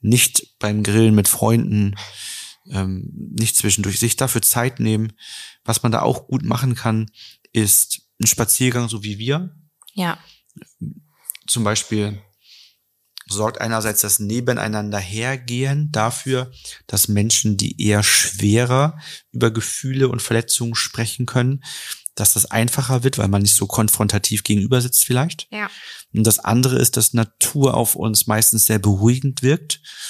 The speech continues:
Speaker 1: und wir da dann doch eher etwas harmonischer gestimmt sind und dafür sorgen wollen, dass es wieder gut wird.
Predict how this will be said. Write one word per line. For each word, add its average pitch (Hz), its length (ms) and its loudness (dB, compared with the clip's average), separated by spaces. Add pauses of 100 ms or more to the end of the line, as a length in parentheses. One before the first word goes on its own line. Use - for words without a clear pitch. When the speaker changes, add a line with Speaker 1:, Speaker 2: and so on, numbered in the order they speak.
(120)
Speaker 1:
und 107 200 -2
wir 110 80 2
da 107 420 2 (380)
dann 101 200 -6
doch 110 200 -2 (140)
eher 113 320 2
etwas 101 560 0 (400)
harmonischer 104 760 0
gestimmt 101 520 0
sind 101 320 2
und 95 180 -2
dafür 98 260 0
sorgen 101 380 2
wollen, 95 280 -2 (240)
dass - 200 0
es 92 120 -4
wieder 95 180 0
gut 92 300 -4
wird. 98 220 -6